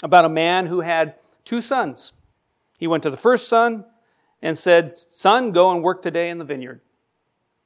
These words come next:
And, uh, in, in verse twenty-nine, we see the response, "I will not," he answered. But later he changed his mind and went.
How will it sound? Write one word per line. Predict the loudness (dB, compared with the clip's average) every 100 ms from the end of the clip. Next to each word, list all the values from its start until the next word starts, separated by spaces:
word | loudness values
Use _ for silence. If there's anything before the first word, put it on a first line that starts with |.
| _ _ _ -10
And, | -8 -6 -4 -2
uh, | 0 0 -2
in, | -4 -4 -6
in | -6 -6 -4
verse | -6 -4
twenty-nine, | -4 -2 0 0 -2 -4
we | -8
see | -6 -6
the |
response, | -6 -8 -6 -6 2
"I | 2
will | 4 0
not," | 0 -4 -8
he | -14 -14
answered. | -12 -10 -12 -12 _ _ _ _ _ _ _
But | 4
later | 6 6 6
he | 2
changed | -6 -8 -8
his | -12 -6
mind | -4 -4 -8 -16 _ _ _ _ _ -10
and | -8
went. | -6 -8 -10 -20